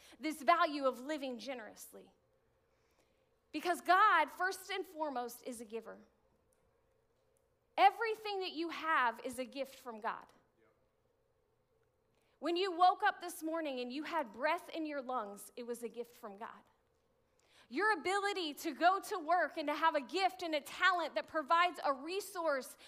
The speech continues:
for you to provide for your family is a gift from God. If God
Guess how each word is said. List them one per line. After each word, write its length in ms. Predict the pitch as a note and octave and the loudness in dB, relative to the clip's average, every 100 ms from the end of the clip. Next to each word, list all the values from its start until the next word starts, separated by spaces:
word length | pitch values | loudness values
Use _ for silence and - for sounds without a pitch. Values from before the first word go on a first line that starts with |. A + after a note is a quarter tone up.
| - - | -20 -8
for 100 | E4 | -2
you 160 | E4+ F#4+ | 0 2
to 80 | E4+ | 2
provide 460 | E4+ D4 E4 F4+ D#4 | 2 6 6 6 2
for 100 | F4 | -6
your 160 | D#4 | -6
family 380 | D4+ F4 E4+ D4 | -4 -2 -2 -2
is 200 | C#4 C#4+ | -4 -4
a 80 | C#4 | -6
gift 640 | G#3 E4 D4 - - - - _ _ _ _ | -4 0 0 -2 -16 -20 -20 _ _ _ _
from 240 | - C4 | -6 -4
God. 260 | A#3 C#4+ C4 | 0 0 2
If 180 | C4+ - | 0 4
God 240 | E4+ F#4+ | 8 8